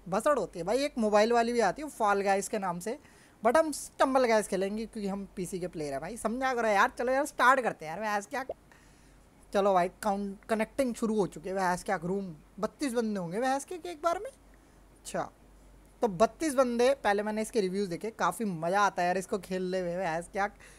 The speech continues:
इधर उधर कूदते फांदते हैं। भैंस क्या, बंदे ऊपर से नीचे गिरते हैं। और start करते हैं भाई।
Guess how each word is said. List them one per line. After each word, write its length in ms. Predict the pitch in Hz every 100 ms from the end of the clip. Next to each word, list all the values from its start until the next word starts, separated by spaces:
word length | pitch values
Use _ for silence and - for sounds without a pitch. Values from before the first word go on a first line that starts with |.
| -
इधर 220 | 180 202
उधर 200 | 196 214 214
कूदते 360 | 214 196 233
फांदते 420 | 220 196 180 180
हैं। 100 | 214
भैंस 220 | 220 196 202
क्या, 120 | 226
बंदे 300 | 208 208 214
ऊपर 220 | 208 220
से 80 | 233
नीचे 260 | 202 180
गिरते 360 | 190 180 - 196
हैं। 100 | 226 - - - - -
और 340 | 185 190 190
start 380 | 175 - 175 175
करते 240 | 156 -
हैं 60 | 151
भाई। 160 | 156